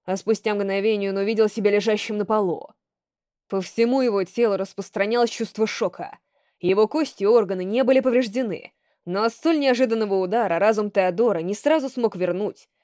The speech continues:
трезвость мышления. «Что? Как? Что случилось?» Интеграция с молнией произошла успешно, поскольку он до сих пор чувствовал остаточное действие принудительной гармонизации.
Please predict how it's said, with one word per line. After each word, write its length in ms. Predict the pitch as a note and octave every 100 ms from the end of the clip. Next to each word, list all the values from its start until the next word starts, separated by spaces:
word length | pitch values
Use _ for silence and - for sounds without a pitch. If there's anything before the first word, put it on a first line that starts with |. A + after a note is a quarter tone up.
| _ _
трезвость 460 | - G3 A#3 A3 A3+
мышления. 800 | A3+ - B3+ F#3+ E3 C#3+ A#1 - _ _ _
«Что? 540 | - - - G3 C#4 - _ _ _ _ _
Как? 440 | _ - C#4+ C#4+ - _ _ _ _ _
Что 500 | - - _ - C4
случилось?» 720 | C4+ D#4+ - D4+ F#3 - - _ _ _ _ _ _
Интеграция 640 | F#3 F#3 G#3+ D#4 A4 D4
с 100 | G#3+
молнией 300 | A3 C#4+ C4
произошла 400 | A3+ G#3+ A3 A#3+
успешно, 520 | A#3+ A#3+ - A3 - F3
поскольку 440 | F3 - A3 A3
он 40 |
до 100 | G#3+
сих 200 | G#3 G#3
пор 200 | - A#3+
чувствовал 460 | A3 B3 B3+ - F#3+
остаточное 720 | - G3+ - A#3 A3 - F3+
действие 600 | E3 G#3 A3+ - D#3+ - - _ _
принудительной 540 | F#3 F#3+ G3+ B3+ B3
гармонизации. 920 | A3+ A#3 A#3 A#3+ A#3 D#3 - - -